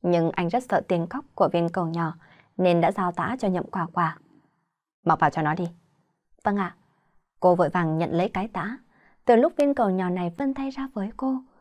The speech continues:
cô đã sớm mềm lòng muốn xông tới. Cô thả ba lô trong tay xuống rất là tự nhiên, nhưng trước khi nó rơi xuống đất, cô nhớ rằng Bách Nghiên Tân rất là ngăn nắp, nên cô liếc mắt về phía anh. Anh rất vừa lòng với việc cô rốt cuộc đã biết nguyên tắc.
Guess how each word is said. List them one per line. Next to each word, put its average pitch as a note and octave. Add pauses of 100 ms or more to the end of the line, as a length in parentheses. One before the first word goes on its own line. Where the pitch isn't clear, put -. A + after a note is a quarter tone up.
(160)
cô F3
đã D#3
sớm E3+
mềm A3+
lòng E3
muốn F3+
xông F#3
tới. F3 (640)
Cô F#3
thả E3+
ba F3
lô F3
trong F3
tay F3+
xuống F3
rất D4
là E3+
tự E3+
nhiên, A3+ (440)
nhưng F3
trước A#3+
khi F#3
nó E3
rơi F#3
xuống F3+
đất, C#4+ (480)
cô A#3
nhớ A3
rằng G#3+
Bách E4
Nghiên C#4
Tân C4
rất D#4+
là E3+
ngăn F3
nắp, C4 (360)
nên E3+
cô F3
liếc C4+
mắt D4
về E3
phía E3
anh. A#3 (560)
Anh E3+
rất A#3
vừa F#3
lòng D#3+
với F3
việc E3
cô E3+
rốt C4
cuộc E3
đã -
biết G3+
nguyên E3+
tắc. G#3+